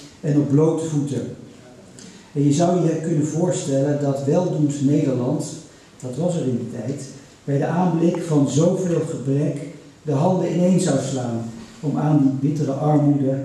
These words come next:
wat van de scherpste randjes te ontnemen. Maar nee, al lezend krijg je eerder de indruk, en Paul gaf het ook al aan, dat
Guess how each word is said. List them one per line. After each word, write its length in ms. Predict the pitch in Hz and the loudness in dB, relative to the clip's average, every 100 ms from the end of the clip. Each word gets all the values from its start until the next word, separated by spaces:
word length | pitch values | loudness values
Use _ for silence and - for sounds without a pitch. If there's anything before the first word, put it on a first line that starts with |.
| - - | -8 -12
wat 320 | 127 135 135 - | -4 0 0 -2
van 220 | 135 123 | -4 -2
de 60 | |
scherpste 520 | 120 - 151 143 - 135 | -4 -2 -2 -2 -4 -4
randjes 640 | 131 131 131 123 - - - - | 0 0 0 -6 -8 -14 -16 -6
te 140 | 135 139 | -4 -2
ontnemen. 680 | 139 143 165 135 117 - - - - - - - - - - - - - - - - - | 0 4 4 4 2 -2 -8 -14 -20 -20 -20 -20 -20 -20 -20 -20 -20 -20 -20 -20 -16 -2
Maar 140 | 170 | 2
nee, 300 | 160 123 - - - - - - - - - | 4 2 -2 -6 -14 -16 -18 -18 -20 -20 -4
al 160 | 151 | 2
lezend 400 | 156 208 208 190 - | 4 4 2 -2 -4
krijg 240 | 170 143 | -6 -6
je 100 | 151 | -4
eerder 280 | 175 196 156 | 0 0 0
de 160 | 156 | -2
indruk, 440 | 175 180 190 196 - | -2 0 0 0 -2
en 200 | 156 147 - | -6 -8 -6
Paul 180 | 147 143 | -4 -2
gaf 220 | 156 143 | -4 -4
het 100 | 139 | -2
ook 180 | 135 131 | -2 -2
al 100 | 135 | -2
aan, 300 | 151 165 - - - | -2 -2 -4 -10 -14
dat 120 | - | -8